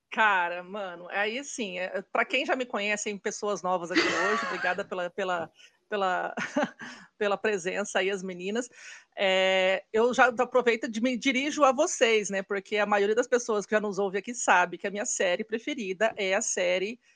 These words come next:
do Cemitério dos Livros Esquecidos, do Carlos Ruiz Zafón. Então, da vida toda, toda, toda, se você precisar pegar uma série que é muito boa, que tem, tem mistério, tem ação, tem romance,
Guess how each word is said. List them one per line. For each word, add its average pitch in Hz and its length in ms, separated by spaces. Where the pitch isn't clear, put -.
do 208 120
Cemitério 233 560
dos 226 180
Livros 190 300
Esquecidos, 240 600
do 294 80
Carlos 190 380
Ruiz 208 300
Zafón. 175 540
Então, 208 360
da 196 200
vida 208 200
toda, 202 340
toda, 175 360
toda, 202 460
se - 120
você 208 220
precisar 196 640
pegar 214 180
uma 311 160
série 196 400
que 226 160
é 233 180
muito 214 460
boa, 180 400
que - 100
tem, 202 380
tem 214 120
mistério, 196 720
tem 214 160
ação, 196 600
tem 233 160
romance, 196 880